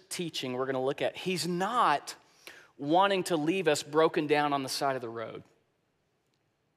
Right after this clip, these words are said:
He's actually wanting to heal us and to help us thrive. And it may not feel like that, but that's what Jesus is after.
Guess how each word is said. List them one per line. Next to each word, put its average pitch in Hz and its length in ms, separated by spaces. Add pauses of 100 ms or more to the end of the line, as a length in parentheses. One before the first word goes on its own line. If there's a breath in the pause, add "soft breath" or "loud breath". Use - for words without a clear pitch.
(220)
He's - 200
actually - 280
wanting 123 400
to 104 80
heal 175 500
us - 380 (1400)
and 123 160
to 117 60
help 180 500
us - 320
thrive. 139 680 (2250)
And 143 80
it 170 60
may 233 120
not 277 200
feel 285 320
like 117 240
that, 60 260 (1500 soft breath)
but 160 120
that's 294 240
what 254 140
Jesus 190 420
is 160 140
after. 151 480